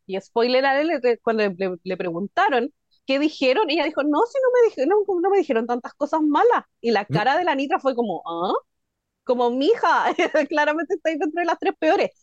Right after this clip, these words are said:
Speaker 1: Pero no, ella estuvo súper buenas críticas. Entonces yo no sé
Speaker 2: Ay,
Speaker 1: si
Speaker 2: no.
Speaker 1: a ella está un poco ahí deschavetada,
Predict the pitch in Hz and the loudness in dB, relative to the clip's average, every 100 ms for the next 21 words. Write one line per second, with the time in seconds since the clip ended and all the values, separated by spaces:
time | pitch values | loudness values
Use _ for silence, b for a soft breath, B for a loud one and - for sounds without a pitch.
0 | _ 208 190 196 196 175 - 190 180 208 | _ 0 2 2 2 0 -2 -2 0 0
1 | 214 220 247 - 240 247 180 160 - b | 0 0 0 -2 -2 0 -2 -4 -6 b
2 | b 202 233 254 233 220 214 - 233 - | b -4 -2 0 0 2 0 0 -2 -2
3 | 226 196 196 196 214 226 202 214 _ 214 | 0 2 4 4 2 2 0 -2 _ 0
4 | 185 180 175 170 160 160 - _ _ _ | 2 4 2 2 -2 -6 -12 _ _ _
5 | _ _ _ _ 196 - 208 202 202 185 | _ _ _ _ -10 -2 -2 0 0 2
6 | 202 202 202 190 180 - 233 165 165 175 | 0 -2 -4 -4 -4 -6 -4 -2 -2 0
7 | 196 | 2